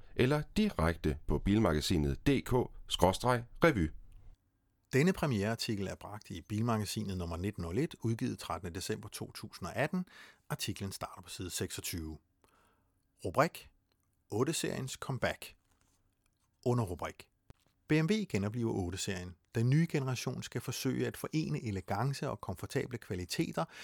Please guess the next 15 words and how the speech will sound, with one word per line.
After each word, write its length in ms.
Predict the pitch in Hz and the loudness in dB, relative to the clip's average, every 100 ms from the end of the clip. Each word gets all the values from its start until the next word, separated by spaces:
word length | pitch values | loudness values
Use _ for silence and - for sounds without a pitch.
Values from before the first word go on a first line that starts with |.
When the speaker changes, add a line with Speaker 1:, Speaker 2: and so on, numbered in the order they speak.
| - - | -10 2
Speaker 2:
med 100 | 139 | 2
et 80 | |
sportligt 560 | - - 156 175 - 107 | 2 0 0 -2 -6 -6
sind 240 | - 214 - _ _ _ | 0 -2 -2 _ _ _
og 140 | 185 202 | -2 2
en 140 | 196 | 0
skarp 460 | - - - 92 - - | 0 -2 -2 -2 -8 -6
designkant. 600 | 110 80 80 - 87 - _ _ _ | -4 -4 -6 -10 -12 -12 _ _ _
Vi 80 | 113 | -8
kører 260 | - 139 160 | 2 4 4
den 160 | 180 | 2
første 360 | - 95 82 117 | 0 -2 -2 -6
tur 320 | - 98 98 - | -6 -8 -6 -6
i 60 | |
Portugal. 520 | 131 104 82 - 80 | 0 0 0 -6 -8